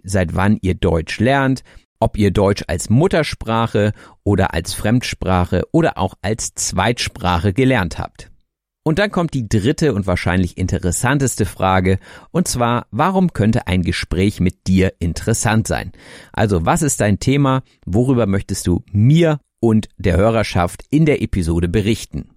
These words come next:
Das alles zusammen soll, wie gesagt, nicht länger als drei Minuten dauern.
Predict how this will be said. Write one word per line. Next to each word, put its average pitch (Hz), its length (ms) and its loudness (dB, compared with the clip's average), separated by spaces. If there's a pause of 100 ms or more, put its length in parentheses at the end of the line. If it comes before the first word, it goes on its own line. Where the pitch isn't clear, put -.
(680)
Das 156 280 0
alles 151 300 -2
zusammen 117 500 0
soll, 107 380 0
wie 123 80 -2
gesagt, 90 440 0
nicht 92 300 -2
länger 107 240 2
als 87 240 -4
drei 98 240 0
Minuten 104 440 2
dauern. 143 400 2